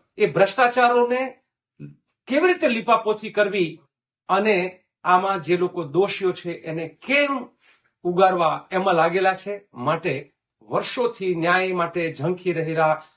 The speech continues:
ગુજરાતના પીડિત પરિવારોને સાથે સંઘર્ષ કરવા, લડવા, ન્યાય અપાવવા આવો.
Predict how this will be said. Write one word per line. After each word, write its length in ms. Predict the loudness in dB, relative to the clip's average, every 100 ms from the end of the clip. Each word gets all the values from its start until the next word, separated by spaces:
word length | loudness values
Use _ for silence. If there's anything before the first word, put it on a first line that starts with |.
| _
ગુજરાતના 600 | -8 -4 0 0 0 -6
પીડિત 400 | -4 -2 -2 -4
પરિવારોને 760 | -4 -2 0 0 -2 -2 -4 -6 _ _ -8
સાથે 400 | -2 -2 -2 -6 -6 _ _
સંઘર્ષ 500 | -8 -2 0 -2 -4
કરવા, 260 | -6 -4 -2
લડવા, 540 | 0 2 4 4 2 -6 _
ન્યાય 360 | 0 4 6 6
અપાવવા 500 | 2 0 0 0 -2 _ _ 4
આવો. 280 | 8 8